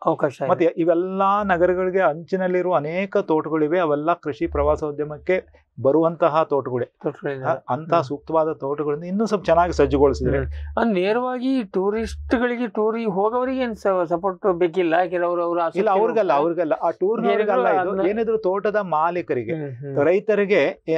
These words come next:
Speaker 2: ನಾವು ಕೆಲವೊಂದು ಸಬ್ಸಿಡಿ
Speaker 1: ಎನ್ಕರೇಜ್
Speaker 2: ಕೊಟ್ಬಿಟ್ಟು
Speaker 1: ಮಾಡ್ಬೇಕು.
Speaker 2: ಅಲ್ಲಿ ಯಾಕೆಂದ್ರೆ ಕೆಲವು
Speaker 1: ಮತ್ತೆ
Speaker 2: ಮೂಲಭೂತ
Speaker 1: ಪಬ್ಲಿಸಿಟಿ ಸಹಕಾರ ಕೊಡ್ಬೋದು.
Speaker 2: ಪಬ್ಲಿಸಿಟಿ ಕೊಡ್ತಾರೆ. ಮೂಲಭೂತ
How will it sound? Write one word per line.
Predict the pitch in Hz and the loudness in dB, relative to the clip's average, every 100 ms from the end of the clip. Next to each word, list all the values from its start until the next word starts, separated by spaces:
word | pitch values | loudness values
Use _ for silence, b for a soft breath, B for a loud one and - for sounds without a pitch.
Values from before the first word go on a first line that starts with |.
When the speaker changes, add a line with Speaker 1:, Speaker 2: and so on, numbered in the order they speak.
| 165 | -2
Speaker 2:
ನಾವು | 151 151 160 151 | 2 2 2 0
ಕೆಲವೊಂದು | 143 139 131 | -2 -2 -2
ಸಬ್ಸಿಡಿ | 127 - 131 | -4 -4 -4
Speaker 1:
ಎನ್ಕರೇಜ್ | 160 139 | -2 0
Speaker 2:
ಕೊಟ್ಬಿಟ್ಟು | 156 175 165 | 2 2 2
Speaker 1:
ಮಾಡ್ಬೇಕು. | 139 127 127 - | 0 0 -4 0
Speaker 2:
ಅಲ್ಲಿ | 196 | 2
ಯಾಕೆಂದ್ರೆ | 202 208 208 | 2 0 0
ಕೆಲವು | - 202 | 2 2
Speaker 1:
ಮತ್ತೆ | 190 | 2
Speaker 2:
ಮೂಲಭೂತ | 196 208 208 | 2 4 2
Speaker 1:
ಪಬ್ಲಿಸಿಟಿ | 277 240 247 247 226 | 2 0 0 0 0
ಸಹಕಾರ | - 190 175 175 | 0 -2 2 0
ಕೊಡ್ಬೋದು. | 156 147 131 | 2 2 2
Speaker 2:
ಪಬ್ಲಿಸಿಟಿ | 127 185 170 | 0 -2 0
ಕೊಡ್ತಾರೆ. | 151 180 180 | 0 -2 -4
ಮೂಲಭೂತ | 190 208 190 190 | -2 -2 -2 -4